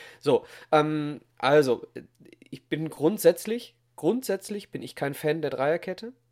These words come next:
und ich glaube auch nicht, dass wir in der Rückrunde jetzt unbedingt ein, ein Team für die Dreierkette sind, weil ich glaube, dass Hagen Schmidt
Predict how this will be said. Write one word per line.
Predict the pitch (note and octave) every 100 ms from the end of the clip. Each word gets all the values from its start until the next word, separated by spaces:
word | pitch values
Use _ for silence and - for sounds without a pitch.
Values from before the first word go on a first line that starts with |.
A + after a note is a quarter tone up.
| _
und | C3
ich | - -
glaube | C3 D#3 F3
auch | C3 -
nicht, | C3 G3 - - -
dass | D3+ -
wir | D3+ D#3
in | C3+ C#3+
der | C#3 C3 C3 C#3 - _ _ _ _
Rückrunde | A#2 A2+ G#3 - C3+ B2+ C3 D3+ A#3 _ -
jetzt | C3+ - - -
unbedingt | F#3 G3+ D#3 C#3+ D#3 F3 -
ein, | - C3+ C3+ -
ein | - -
Team | - E3+
für | - C#3
die |
Dreierkette | C3+ C#3+ D3+ C#3+ C3
sind, | B2 B2+ B2+
weil | A#2+
ich | -
glaube, | C3 D3
dass | C3+ B2+
Hagen | C3+ C3+
Schmidt | - C#3+